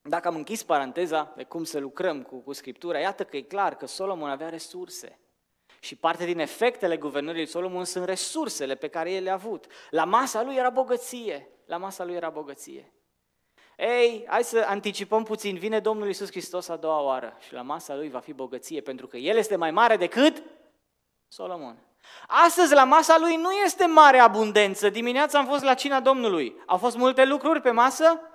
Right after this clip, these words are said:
A fost abundență? Nu, doar două lucruri. Simplu, scurt și la revedere. Pentru că sunt doar cele două lucruri poruncite, pâinea și vinul, care ne amintesc de Evanghelia noastră, chiar și la nivel vizual,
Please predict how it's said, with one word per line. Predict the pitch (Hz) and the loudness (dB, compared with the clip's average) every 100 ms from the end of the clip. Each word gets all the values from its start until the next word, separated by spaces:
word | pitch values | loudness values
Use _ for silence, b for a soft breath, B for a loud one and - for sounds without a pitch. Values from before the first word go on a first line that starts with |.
| b b b | b b b
A | 196 | -4
fost | 214 247 | -2 2
abundență? | 285 262 226 226 269 302 311 311 B B B B | 2 2 2 2 4 6 6 2 B B B B
Nu, | 254 311 - _ _ | -4 -4 -4 _ _
doar | - - 294 | -4 -2 4
două | 294 285 | 6 6
lucruri. | 294 - 202 147 | 6 2 -2 -4
Simplu, | - - 294 330 339 339 330 | -6 -4 -2 -2 2 2 0
scurt | - - 269 311 339 | -6 -10 0 0 0
și | - | -2
la | 294 277 | 2 4
revedere. | 247 240 247 165 123 B B | 4 6 6 4 -2 B B
Pentru | 269 277 | 0 2
că | 269 | 2
sunt | 262 254 | 0 2
doar | 262 320 | 4 4
cele | 320 294 | 4 0
două | 220 262 | 4 6
lucruri | 262 262 254 | 6 2 -2
poruncite, | 220 208 196 190 240 262 302 | 2 0 0 -2 -4 0 0
pâinea | 247 247 247 | 0 0 0
și | 233 | 0
vinul, | 226 208 240 285 | -4 -2 -2 2
care | 277 277 | 6 6
ne | 311 | 6
amintesc | 311 302 311 262 233 269 - - - _ _ _ b b b | 6 4 0 4 6 6 2 -6 -14 _ _ _ b b b
de | 160 226 277 294 | 2 8 10 10
Evanghelia | 247 262 233 226 240 269 | 10 6 6 4 6 4
noastră, | 226 220 220 269 | 4 2 2 -2
chiar | 269 220 233 | 0 2 2
și | 247 | 2
la | 285 | 2
nivel | 262 247 190 214 | 2 2 2 0
vizual, | 220 277 285 320 320 226 185 226 311 | 0 -2 -2 2 8 8 8 6 2